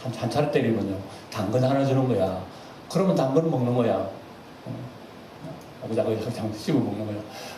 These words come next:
그러면 주인이 나 채찍 하나 때리고 당근 주니까, "아, 주인이 날 미워서 때리는 게 아니구나" 하는 것을 말로 하여금 인식을 시키는 거예요.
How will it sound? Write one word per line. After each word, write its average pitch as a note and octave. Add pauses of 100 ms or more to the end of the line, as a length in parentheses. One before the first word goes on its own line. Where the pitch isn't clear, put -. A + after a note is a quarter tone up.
(120)
그러면 D#3
주인이 F#3+
나 E3+
채찍 G#3
하나 A3
때리고 B3
당근 C#3+
주니까, E3 (800)
"아, G#2+ (260)
주인이 C#3+
날 A#2+
미워서 A3+
때리는 E3
게 C#3+
아니구나" F3
하는 G3
것을 E3+
말로 F#3+
하여금 D3
인식을 G3
시키는 A#2+
거예요. F2+